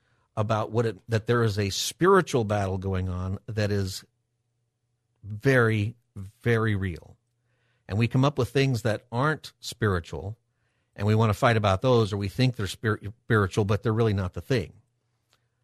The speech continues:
I agree. Christians, we need to be more active, but we have to be active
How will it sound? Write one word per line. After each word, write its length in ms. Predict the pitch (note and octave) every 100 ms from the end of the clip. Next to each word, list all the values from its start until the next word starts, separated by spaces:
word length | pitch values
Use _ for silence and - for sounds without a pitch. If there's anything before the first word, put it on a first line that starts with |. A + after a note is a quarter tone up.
| _ _ _ _
I 120 | - C#3+
agree. 400 | C3 C3 G2+ -
Christians, 460 | - D#3 - C#3+ A2
we 100 | C3+
need 180 | B2
to 60 | G#2
be 180 | G2+ G2+
more 240 | G2 F2+
active, 400 | F#2 F2+ - C#2
but 120 | - G2
we 180 | A#2
have 200 | A#2 A2+ -
to 80 |
be 160 | F#2+ F#2
active 540 | - A#2 C3+ D3 C3